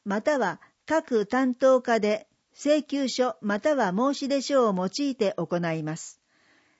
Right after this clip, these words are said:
市は請求または申し出があった日から起算して十四日以内に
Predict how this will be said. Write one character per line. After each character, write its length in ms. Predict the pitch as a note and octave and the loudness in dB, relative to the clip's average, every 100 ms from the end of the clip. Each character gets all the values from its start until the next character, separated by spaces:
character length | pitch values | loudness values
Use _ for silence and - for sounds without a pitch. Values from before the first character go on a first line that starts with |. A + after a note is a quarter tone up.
| _ - | _ -12
市 260 | - D#4+ | -6 -2
は 260 | C4 D#3 - - | 0 0 -4 -6
請 320 | C4+ D4+ C#4 | 2 2 2
求 400 | C#4 C4+ C4 A#3 | -2 0 0 0
ま 160 | A#3 | 0
た 140 | A#3+ D4+ | 2 2
は 160 | B3 | 2
申 220 | A#3 C#4+ C#4+ | 2 0 0
し 120 | C#4 | 2
出 120 | C4+ | 2
が 180 | C4 C4 | 2 0
あ 40 | |
っ 60 | C4 | -4
た 220 | - G3 | -4 -6
日 140 | - | -4
か 160 | - F3+ | -4 0
ら 140 | F3 | -2
起 140 | - - | -4 -4
算 260 | A3 G#3+ | -2 -2
し 180 | F#3+ - | -4 -4
て 240 | F#3+ F#3+ - | 0 0 -2
十 240 | F3+ C4+ | -4 0
四 160 | D#4 D#4 | 2 0
日 220 | - C#4+ | 0 0
以 140 | C#4+ C4 | 2 2
内 280 | A3 E3+ | 0 -2
に 240 | D#3+ E3+ | -4 -8